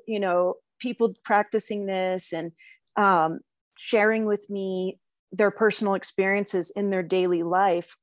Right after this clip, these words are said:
I can honestly say it helps you manifest, and you can get very clear with what you want, and then you can manifest it much easier,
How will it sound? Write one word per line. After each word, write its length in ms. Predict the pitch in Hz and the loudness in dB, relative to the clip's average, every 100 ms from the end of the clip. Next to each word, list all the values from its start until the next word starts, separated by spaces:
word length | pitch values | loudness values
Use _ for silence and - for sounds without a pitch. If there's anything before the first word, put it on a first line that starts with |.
| - | -6
I 120 | 196 | -6
can 200 | - 196 | -6 -8
honestly 480 | - 202 220 - 208 | -2 -2 -2 -4 -6
say 560 | 196 - 185 180 175 175 - _ _ _ _ | -6 -2 -2 0 0 -2 -8 _ _ _ _
it 200 | 226 226 _ _ _ - | -4 -4 _ _ _ -4
helps 340 | - 233 - | 0 0 0
you 80 | 196 | 0
manifest, 880 | 175 196 247 - - - - - - _ _ _ - | 2 2 2 0 -2 -2 -4 -6 -14 _ _ _ -2
and 480 | 214 196 185 180 175 - | 0 2 0 -2 -6 -6
you 140 | 214 | -4
can 160 | 226 202 | -2 2
get 200 | 196 170 | 2 4
very 300 | 185 202 220 | 4 6 4
clear 360 | - 240 247 | 0 0 2
with 180 | 262 277 | 2 -2
what 180 | 208 202 | -4 -4
you 100 | 214 | -4
want, 260 | 202 202 214 _ _ _ - | -6 -6 -8 _ _ _ -8
and 220 | 190 175 | -6 -4
then 380 | 175 175 170 165 _ | -4 -2 -4 -8 _
you 160 | - 185 | -8 -4
can 240 | - 185 | 2 4
manifest 560 | 175 180 240 - 175 - | 6 4 2 2 0 2
it 100 | 170 | 0
much 340 | 175 190 208 - | 2 0 0 -4
easier, 680 | 190 214 214 175 - 190 214 | -2 0 2 2 2 0 -2